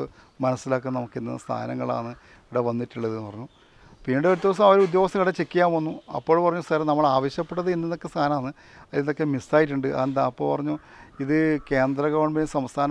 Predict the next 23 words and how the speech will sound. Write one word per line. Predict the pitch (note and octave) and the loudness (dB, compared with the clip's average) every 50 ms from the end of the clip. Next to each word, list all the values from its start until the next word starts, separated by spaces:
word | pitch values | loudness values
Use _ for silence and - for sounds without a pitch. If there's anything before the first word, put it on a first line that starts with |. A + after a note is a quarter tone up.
| D3 C#3+ | -2 -2
ഗവൺമെൻറ് | D3 C#3+ D3 D3 D3 D3 C#3+ C#3+ D3 | -2 -2 -2 -2 -2 -4 -2 -2 -4
കൊണ്ട് | C#3+ C#3+ C#3+ C3+ - | -4 -4 -6 -4 -4
ഫണ്ട് | C3+ B2 B2+ B2+ C#3 C#3 | -4 -4 -2 -2 -2 -2
ഉപയോഗിച്ച് | C#3 C#3+ C#3 C3 - - | -2 -2 -4 -4 -4 -4
ചെയ്യുന്നതാണ്. | B2+ A#2+ B2 B2 B2+ B2+ A#2 A2 A2 A2+ B2+ - - - C3+ C3 | -4 -2 -2 -4 -4 -6 -6 -8 -8 -10 -14 -16 -8 -4 -2 4
എന്തായാലും | C#3 D3+ D#3+ F3 F#3 F#3 F3+ | 8 8 8 8 8 4 2
നമുക്ക് | F3 E3+ - F3+ F#3 F#3 F#3 F3+ D#3+ - | 2 2 2 2 2 2 2 2 0 -2
പിന്നെ | E3+ D#3+ D#3+ D#3+ D#3+ D#3 D#3 D3+ | -2 -2 0 2 2 2 2 2
വിട്ടുപോയിട്ടെങ്കിൽ | C#3 - - E3+ E3+ F3 D#3+ D3 F3 E3 E3+ E3 E3 | 0 -2 -2 0 0 0 0 0 -2 0 2 4 2
അത് | D#3+ C3+ | 4 2
സംസ്ഥാന | D#3 C#3+ B2+ - D#3+ D#3 D#3+ E3 D3+ | 0 -2 0 2 4 4 4 4 2
ഗവൺമെൻറ്റിൻ്റെ | D#3 D3+ D3+ D3+ D3+ D3+ D3 D3 D3+ - | 2 2 2 0 0 -2 -2 -2 -4 -2
ഫണ്ട് | - C#3+ C#3 C#3 D3 | -2 -2 -2 0 0
ഉപയോഗിച്ചുകൊണ്ട് | C#3+ D3 D3 C#3+ C3+ - C#3+ C3+ C#3 C#3+ B2+ | 0 0 0 0 -2 -4 -4 -4 -4 -4 -4
വിട്ടുപോയ | B2 - - C#3+ C#3+ D3 C3+ - | -6 -6 -4 -2 -2 -2 -2 -2
സാധനം | - C3+ C3+ C#3 D3 - - - - - - - - - _ | -4 -4 -4 -4 -6 -8 -12 -20 -20 -20 -20 -20 -20 -12 _
നമുക്കിവിടെ | D3+ C3+ C3+ - D3 C#3 C3+ C3 C3+ C#3 D3 - - - - D3+ | -6 -4 -4 -2 -2 -2 0 0 0 0 -2 -4 -8 -12 -8 -6
നിങ്ങൾക്ക് | C#3+ C3+ B2+ - - C#3 C3+ C3+ B2+ C3 C3 | -6 -6 -4 -2 -2 -2 0 -2 0 0 0
ഏർപ്പാടാക്കാം" | B2 A#2 - C#3 C3+ C3 B2+ B2 - C3+ C3+ C#3 - - - - | 0 2 2 2 4 4 2 0 -2 -4 -6 -6 -8 -14 -20 -14
എന്നൊക്കെ | - C#3+ C3+ - C#3 B2+ A#2+ B2+ | -12 -10 -6 -6 -6 -2 -2 -2
പറഞ്ഞു. | A#2+ A#2 A2+ A#2 C3 - - - - - - - _ - | -2 -2 -4 -6 -10 -12 -16 -20 -20 -20 -20 -12 _ 0
പറഞ്ഞിട്ട് | C3 B2 A#2+ C3+ D3 F3 F#3+ G3+ G#3 G#3 - - F#3+ F3+ F3+ | 0 0 0 0 0 2 0 0 0 -4 -6 -8 -8 -6 -4
പിന്നെ | F#3 F3 E3+ E3+ E3 | -4 -2 2 4 4